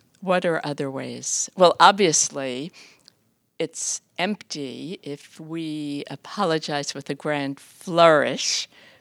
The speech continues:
but then repeat the very behaviors that we've apologized for. And another way is when we use the apology to shut down the conversation.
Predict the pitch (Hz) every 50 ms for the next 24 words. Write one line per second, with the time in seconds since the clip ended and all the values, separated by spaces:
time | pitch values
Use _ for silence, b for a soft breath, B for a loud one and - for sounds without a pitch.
0 | b - 175 - - 175 156 147 143 143 139 - - - - - 202 185 170 139
1 | - - - 156 147 156 143 143 135 131 - 139 147 156 135 135 - 131 123 113
2 | 120 - - - - 139 143 123 120 123 - - - - - - - 185 160 139
3 | 135 - 151 143 143 - - - - 156 151 147 143 139 139 135 B B B B
4 | B B B B B B B B B B B _ _ _ _ - 190 185 180 175
5 | 175 175 180 175 180 - - 190 190 185 180 190 196 214 254 285 - 415 370 302
6 | 262 220 165 165 160 151 147 143 139 135 131 131 131 139 147 _ _ _ _ _
7 | _ _ _ _ _ _ _ _ _ _ _ _ _ _ _ _ _ - - b
8 | b b b b b b b b b _ _ _ 180 175 175 165 165 - - -
9 | 180 180 185 202 196 196 190 196 190 185 185 185 185 180 175 165 165 180 208 226
10 | 240 233 - - - 233 214 190 - - - - - 175 170 170 165 165 165 -
11 | - 165 160 151 143 - - - 156 151 - - - 160 156 - - 170 160 147
12 | 147 143 135 135 135 - - 147 139 139 135 - 135 127 - - 135 127 120 120
13 | - - - 127 120 117 -